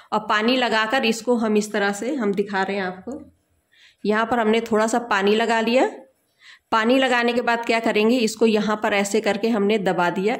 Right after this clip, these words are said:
इस तरह से, तो ये अच्छा सा इसमें सेट हो जाता है और ये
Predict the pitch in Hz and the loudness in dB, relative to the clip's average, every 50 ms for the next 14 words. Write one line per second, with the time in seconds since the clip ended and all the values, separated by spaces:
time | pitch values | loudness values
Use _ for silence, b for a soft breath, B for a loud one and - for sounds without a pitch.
0 | - - 208 - - 196 180 180 170 170 - 185 175 175 - b b b b b | -4 -8 -8 -6 -4 -2 -2 -2 -2 -4 -4 -8 -8 -10 -12 b b b b b
1 | b b b - 208 180 196 254 247 - 220 208 208 - - 262 254 247 254 233 | b b b -4 -2 0 0 -2 -2 -2 -4 -4 -4 -4 -4 -4 -2 0 0 0
2 | 226 233 - 254 294 320 - - 214 202 208 - 196 180 185 180 170 175 - 185 | 0 0 0 0 0 0 0 0 -2 0 0 0 0 0 0 0 -2 -2 -2 -2
3 | 185 185 185 175 175 170 - - _ _ _ _ _ _ B B B B B B | -2 -2 -2 -4 -4 -6 -10 -18 _ _ _ _ _ _ B B B B B B
4 | B B B - 190 185 185 202 233 233 233 190 175 196 240 262 | B B B -2 0 2 2 2 0 0 0 0 0 0 0 0